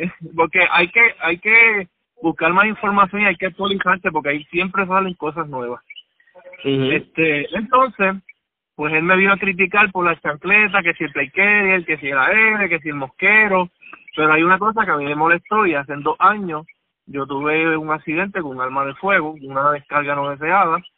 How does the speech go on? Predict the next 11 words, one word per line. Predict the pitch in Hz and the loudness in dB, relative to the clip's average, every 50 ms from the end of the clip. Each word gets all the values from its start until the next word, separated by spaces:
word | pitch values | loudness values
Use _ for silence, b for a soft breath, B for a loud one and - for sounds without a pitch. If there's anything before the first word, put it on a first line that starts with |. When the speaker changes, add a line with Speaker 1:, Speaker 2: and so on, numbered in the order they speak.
| _ B B B B B - | _ B B B B B -4
Speaker 1:
y | 170 214 | 0 0
él | 247 226 - | 0 0 0
se | 226 202 | 0 0
vino | 190 190 196 | 2 4 4
a | 202 | 4
burlar | 202 202 202 202 202 196 202 | 2 2 0 2 2 2 2
de | 196 180 190 180 143 131 127 | 2 0 -2 -2 -2 -2 -4
eso, | 120 - 127 117 117 143 151 _ _ _ _ _ - - - _ _ _ _ _ _ _ - - | -8 -8 -12 -16 -18 _ -20 _ _ _ _ _ -20 -20 -20 _ _ _ _ _ _ _ -12 -8
¿sabe? | 135 131 127 131 131 120 - - | -6 -4 -4 -4 -6 -8 -10 -12
Y | 143 139 135 135 135 135 | -10 -6 -4 -2 -2 -2
en, | 135 143 | -2 -2